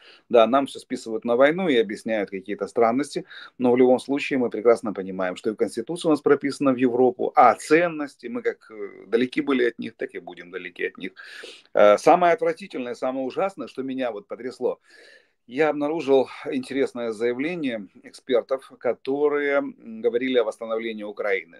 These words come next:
Недавно проходил, э, форум или какой-то там симпозиум, они сказали о том, это бизнес-ассоциация, они сказали о том, что, а, в Украине и так очень мало людей сейчас находится, э, для которых, в общем-то, есть какие-то рабочие места, но количества людей не хватает.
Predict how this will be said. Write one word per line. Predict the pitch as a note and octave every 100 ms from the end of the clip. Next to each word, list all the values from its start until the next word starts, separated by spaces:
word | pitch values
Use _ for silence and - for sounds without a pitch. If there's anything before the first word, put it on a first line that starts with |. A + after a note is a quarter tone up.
| _
Недавно | B2 G#2+ G2+
проходил, | F#2+ G2 A#2 C3+ B2+ _ _ _ -
э, | G#2
форум | - - - -
или | F#2+
какой-то | F#2+ G2 -
там | F#2+
симпозиум, | F#2+ C3+ - D#3+ B2+ A2+
они | A#2+ C#3
сказали | - C3 C#3 B2+
о |
том, | B2 C#3+ - -
это | -
бизнес-ассоциация, | D#3+ D#3 C3+ - B2+ A#2 G2+ G2+ - C3
они | D3
сказали | D3 C#3 C3+ C3
о | C3+
том, | -
что, | - - B2 _ _ _ _
а, | A#2+ A#2+ A#2+
в | A#2
Украине | B2+ C#3 C#3+ C#3
и | C3+
так | C#3+
очень | A#2+ - A#2+
мало | A#2 A#2
людей | A#2+ A#2 A#2+ D#3
сейчас | E3+ G#2+ - G2+ F2+ -
находится, | G2 - G#2 F#2+ - G2
э, | F#2+ G#2 G#2+ G2+
для | F#2+
которых, | F#2+ G2+ A#2+ A2+ - -
в | G2+ G2+
общем-то, | - G#2 A#2+
есть | D#3 -
какие-то | A2 G#2 G2+
рабочие | G2 G2 - F#2+
места, | F#2 - G2
но | G2
количества | A2 A#2+ - A2+
людей | G#2+ A2+ A#2+
не | A2
хватает. | A#2+ A#2 G2 E2+